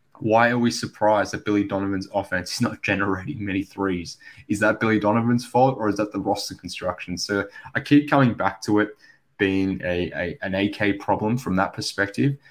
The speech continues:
I think you have more control of what you can do game to game from offen-, uh, sorry, from defense. But in terms of, you know, massive structural things that you can do on offense,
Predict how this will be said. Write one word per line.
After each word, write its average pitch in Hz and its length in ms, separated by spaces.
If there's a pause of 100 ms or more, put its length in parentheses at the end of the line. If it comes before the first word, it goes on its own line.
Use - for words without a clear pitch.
(180)
I 98 80
think 117 180
you 113 140
have 104 160
more 104 260
control 101 440
of 98 120
what 98 140
you - 60
can 95 160
do 101 220
game 101 260
to - 100
game 95 320
from 92 220
offen-, 107 500
uh, 101 100
sorry, 98 220
from 92 180
defense. 139 520
But 101 140
in 101 120
terms 120 260
of, 110 100 (280)
you 104 120
know, 95 60
massive 98 480
structural - 540
things 101 260
that - 100
you 87 60
can 101 140
do 98 180
on 95 80
offense, 107 640